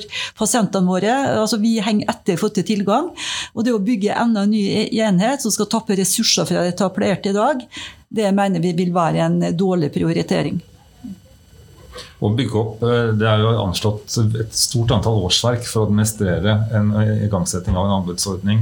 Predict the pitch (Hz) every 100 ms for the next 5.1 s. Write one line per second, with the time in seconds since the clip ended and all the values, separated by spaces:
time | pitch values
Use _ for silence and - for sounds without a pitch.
0 | 110 107 104 104 104 90 90 95 101 95
1 | 107 92 110 107 104 90 113 110 110 98
2 | 101 - - 110 - - 87 87 131 117
3 | - 90 87 87 - 92 - 104 92 -
4 | - 120 101 85 101 104 87 92 113 113